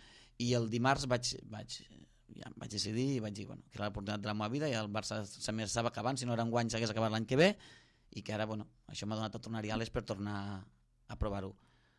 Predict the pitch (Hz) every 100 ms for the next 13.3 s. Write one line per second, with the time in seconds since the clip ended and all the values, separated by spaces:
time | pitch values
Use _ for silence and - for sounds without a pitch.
0 | - - 113 107 98 104 123 160 196 -
1 | - _ _ - _ _ _ - - 117
2 | 113 113 113 123 120 - - - - 104
3 | 104 104 131 117 123 120 117 110 117 131
4 | 117 120 131 165 170 160 - 117 120 117
5 | 117 117 127 123 120 113 110 52 92 117
6 | 113 104 98 101 113 - _ _ _ -
7 | 107 104 104 104 101 92 - 104 107 104
8 | 113 104 101 101 107 104 104 101 101 98
9 | - 104 101 110 107 104 - 104 104 101
10 | 107 104 98 101 107 123 110 101 104 101
11 | 101 98 98 98 _ _ _ _ _ _
12 | _ - 98 101 101 101 98 98 98 104
13 | 107 113